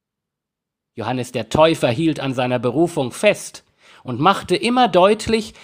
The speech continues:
dass er nicht Elia sei, nicht der Messias, sondern einer, der den Weg für den Messias ebnet. Er durfte sogar Jesus taufen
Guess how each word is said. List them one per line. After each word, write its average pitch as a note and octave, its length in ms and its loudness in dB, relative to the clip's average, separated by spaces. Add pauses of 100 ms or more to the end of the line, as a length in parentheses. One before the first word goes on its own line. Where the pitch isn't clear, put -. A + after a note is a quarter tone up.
(140)
dass B2+ 180 -4
er B2+ 120 -6
nicht A3 340 -2
Elia G#3+ 460 4
sei, G3+ 420 2 (260)
nicht F3+ 520 -2
der G#3+ 100 6
Messias, G3+ 760 0 (240)
sondern C3 440 -2
einer, E3+ 520 4 (280)
der B2+ 100 -4
den B2 300 -4
Weg G#3 420 0
für C4+ 380 0
den C#3 180 2
Messias C#3 680 -2
ebnet. - 640 -8 (1900)
Er B2 120 -6
durfte C3 360 -4
sogar A2+ 300 -2
Jesus G#2+ 480 -6
taufen E3+ 500 -2